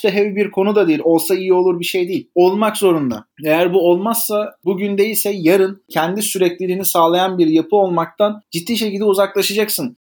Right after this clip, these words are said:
Şimdi burada ben adım kadar eminim ki o biraz önce bahsettiğin Cisco'nun o yüzde otuz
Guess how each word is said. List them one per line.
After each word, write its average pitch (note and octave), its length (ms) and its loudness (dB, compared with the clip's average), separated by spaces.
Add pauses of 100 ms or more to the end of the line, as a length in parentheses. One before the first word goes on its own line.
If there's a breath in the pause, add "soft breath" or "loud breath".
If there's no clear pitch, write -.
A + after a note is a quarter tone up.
(100)
Şimdi F3 500 0
burada F3+ 280 2
ben F#3 220 2
adım F#3+ 240 0
kadar F3+ 240 2
eminim F#3 320 -2
ki G3 140 -2
o F3 120 2
biraz E3+ 200 2
önce F3 240 0
bahsettiğin E3+ 440 -2
Cisco'nun E3+ 440 -4
o D#3+ 80 -2
yüzde D3+ 240 -2
otuz F3 540 -2